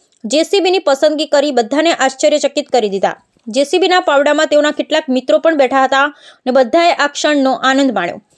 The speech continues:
આ અનોખા વરઘોડાને જોઈ અને લોકો ખુશખુશાલ થઈ ગયા.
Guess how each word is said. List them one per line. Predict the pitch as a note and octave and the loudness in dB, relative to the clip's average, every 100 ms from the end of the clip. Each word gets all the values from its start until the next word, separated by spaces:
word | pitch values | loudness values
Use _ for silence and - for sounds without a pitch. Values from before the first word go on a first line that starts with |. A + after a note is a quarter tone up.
| _ _ | _ _
આ | A3+ C4+ | -4 0
અનોખા | D#4 F#4 G4 E4 | 2 2 2 2
વરઘોડાને | C4 C#4 D4+ D4+ C4 | 0 0 2 0 2
જોઈ | C#4 D4 B3+ | 0 0 0
અને | C4 | 2
લોકો | C#4 E4+ E4 | 2 0 -2
ખુશખુશાલ | C#4 D4 C#4 D4+ D4 | -4 -2 0 0 2
થઈ | C#4 | 2
ગયા. | C4+ C#4+ | 2 0